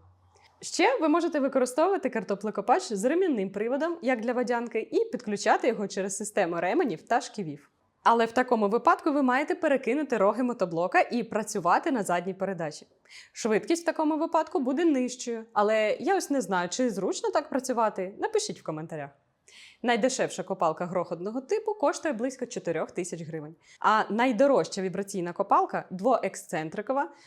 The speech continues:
з вбудованим зменшувачем ходу, вже стане вам у тисяч десять. Вібраційна копалка — це другий рівень копалок. До речі, якщо у вас є проблема з залишками картоплі, ви завжди можете погодувати своїх домашніх бобрів.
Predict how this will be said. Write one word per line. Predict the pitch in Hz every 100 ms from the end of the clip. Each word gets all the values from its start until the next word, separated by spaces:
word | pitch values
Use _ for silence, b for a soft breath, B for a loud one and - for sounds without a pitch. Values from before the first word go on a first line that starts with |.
| B
з | 185 190
вбудованим | 190 226 247 226 180 175
зменшувачем | 190 185 165 156 160 170
ходу, | - 254 359 392 B B
вже | 277
стане | 523 - 240 311 302
вам | 247 -
у | 214
тисяч | 208 196 214 -
десять. | 147 151 151 - _ _ _ B B
Вібраційна | 185 202 254 247 175 156
копалка — | - 190 415 440
це | 392 285
другий | 202 165 185 254 277 269
рівень | 180 170 175
копалок. | 170 151 143 156 - _ _ 196
До | 294
речі, | 226 - 202
якщо | - - 466
у |
вас | 403 302
є | 330
проблема | 311 233 233 180 185
з |
залишками | 196 175 170 190 185
картоплі, | 240 269 415 415 - - b b
ви | 226
завжди | 294 466 285
можете | 285 262 262 247
погодувати | 220 233 214 220 226 220
своїх | 254 349 392 -
домашніх | 196 202 214 - 170
бобрів. | 170 160 160 -